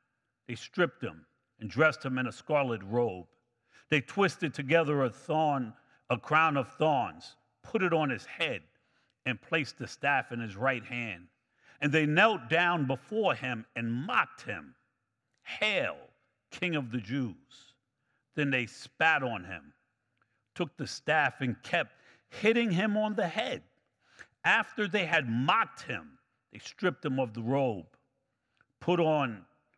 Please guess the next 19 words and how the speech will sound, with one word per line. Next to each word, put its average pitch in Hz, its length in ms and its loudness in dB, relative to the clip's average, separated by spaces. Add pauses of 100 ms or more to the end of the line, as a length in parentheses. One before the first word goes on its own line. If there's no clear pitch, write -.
(120)
put 170 200 -2
his 151 520 -4 (140)
own 147 280 0
clothes 143 520 -2
on 135 280 -4
him, 85 380 -14 (720)
and 107 260 -2
led 127 220 0
him 92 360 -10 (100)
away 90 600 -4 (1400)
to - 140 -14
crucify 90 720 -6
him. 73 240 -20 (2750)
Father, 131 260 2
we, 123 440 0 (600)
we 123 80 -8
thank 123 380 0
you 120 120 -6
for 107 520 -8